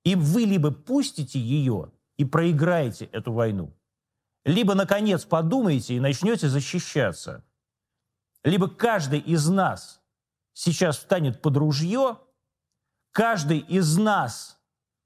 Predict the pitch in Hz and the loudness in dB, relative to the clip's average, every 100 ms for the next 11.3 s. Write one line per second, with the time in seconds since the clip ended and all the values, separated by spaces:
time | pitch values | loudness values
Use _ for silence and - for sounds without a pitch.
0 | _ _ - 185 175 214 156 170 180 180 | _ _ -4 0 2 0 2 0 0 0
1 | 196 - 170 170 170 180 - - 233 247 | 0 0 0 2 2 -2 -4 -2 0 0
2 | 233 143 90 80 _ _ _ _ _ _ | -2 -4 -4 -8 _ _ _ _ _ _
3 | _ _ _ 160 214 240 160 156 180 202 | _ _ _ 0 0 2 2 2 0 0
4 | 180 160 - 233 247 262 262 143 120 85 | 0 0 0 -2 0 0 0 -4 -4 -8
5 | 80 - _ _ _ _ 160 160 214 190 | -14 -20 _ _ _ _ 0 2 2 2
6 | 185 175 180 196 214 185 - - 147 127 | -2 0 0 2 2 0 -4 -4 0 0
7 | 101 - _ _ _ _ 117 190 175 202 | -2 -6 _ _ _ _ 0 2 2 2
8 | 175 214 202 175 - - - 101 78 - | 2 2 2 0 -2 -8 -8 -10 -10 -14
9 | _ _ _ - 165 285 196 170 156 139 | _ _ _ -2 2 2 2 0 0 0
10 | 139 160 240 - 170 185 196 190 - 117 | 0 0 0 0 0 2 0 -2 -6 -6
11 | 110 82 | -6 -8